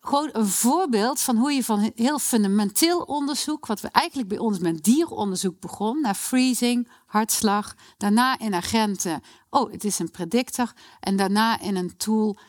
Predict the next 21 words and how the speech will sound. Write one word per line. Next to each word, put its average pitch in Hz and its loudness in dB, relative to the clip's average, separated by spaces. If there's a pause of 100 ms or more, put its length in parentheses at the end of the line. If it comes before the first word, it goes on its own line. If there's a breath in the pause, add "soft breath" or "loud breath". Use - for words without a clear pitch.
(280 soft breath)
omzetten 196 2
naar: 170 -2
"Hey, 185 0
kunnen 240 2
we 208 0
daar 180 0
wat 170 -2
mee 170 -2
om 220 2
ze 202 -2
wat 180 -4
meer 175 -4
resilient 175 0
te - -4
maken?" 165 -4 (1700 loud breath)
Belangrijk 277 0
is 202 0
hierbij 190 2
dat 233 -2
we 240 2
niet - -2